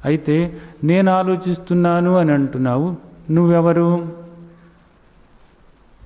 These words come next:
ఆలోచన ఎక్కడిది? మనస్సుది. నువ్వు మనస్సువా లేక ఆత్మవా? ఈ విశ్లేషణ నువ్వు ఏర్పరచుకోవాలి.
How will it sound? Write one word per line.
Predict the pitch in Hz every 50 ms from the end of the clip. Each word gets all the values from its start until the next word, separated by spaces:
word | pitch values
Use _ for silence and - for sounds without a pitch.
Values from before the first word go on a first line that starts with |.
| - _ _ _ _ - -
ఆలోచన | 120 120 135 156 165 160 - 175 175 175
ఎక్కడిది? | 165 165 - 165 160 156 170 170 170 170
మనస్సుది. | 160 151 135 131 131 139 131 - - - 110 110 120 123 127 - - - - - _ _ _ - _ _ _ _ _ _ _ _ _ _ _ _ 147
నువ్వు | 151 160 160
మనస్సువా | 151 143 139 143 151 147 147 - 151 147 151 156 170 190 180 160 160 165 - - - 175
లేక | 180 180 175 180
ఆత్మవా? | 170 170 165 165 165 170 165 170 170 165 165 165 165 165 170 165 165 - - - - - - - - - - - _ _ _ _ _ _ _ _ _ _ _ _ _ _ - - - _ _ _ _ _ _ _ -
ఈ | 170 180 196 202
విశ్లేషణ | 180 170 170 170 - 170 165 175 175 170 175 175 170 175
నువ్వు | 185 170 143 131 131 135
ఏర్పరచుకోవాలి. | 131 127 127 127 131 - 127 123 120 - - - - 123 117 113 110 107 107 110 113 123 127 120 110 107